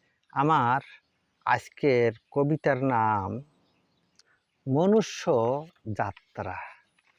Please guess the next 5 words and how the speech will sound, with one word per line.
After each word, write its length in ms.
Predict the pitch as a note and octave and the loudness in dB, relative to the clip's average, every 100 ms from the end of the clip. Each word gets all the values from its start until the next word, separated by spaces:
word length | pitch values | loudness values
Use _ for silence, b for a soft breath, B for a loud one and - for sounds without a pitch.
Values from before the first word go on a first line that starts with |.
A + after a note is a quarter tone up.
| _ _ _ _ | _ _ _ _
আমি 500 | B2+ D#3 E3+ C3 B2+ B2+ _ _ _ _ | 2 4 4 4 0 -4 _ _ _ _
আমার 300 | - B2 C#3 | -2 0 2
এই 120 | C#3+ C3 | 2 2
কবিতাটি 540 | E3 F3 E3 E3 - | 2 2 2 0 2
লিখেছিলাম 840 | A2 A2 - A2+ - G#2+ G2+ G#2 | 0 0 -2 -8 -2 0 0 -4